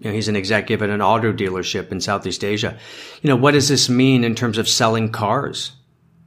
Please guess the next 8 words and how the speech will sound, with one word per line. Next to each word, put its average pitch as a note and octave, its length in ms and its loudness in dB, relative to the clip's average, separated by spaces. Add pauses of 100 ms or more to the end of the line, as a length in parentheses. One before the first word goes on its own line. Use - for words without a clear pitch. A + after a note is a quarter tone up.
(120)
All A2+ 180 2
these G#2+ 320 -2 (100)
e-commerce A2+ 580 -2
platforms F#2+ 720 -2
and F#2+ 180 -6
ride G2+ 340 0
sharing, F2+ 540 -4
and F2 160 -12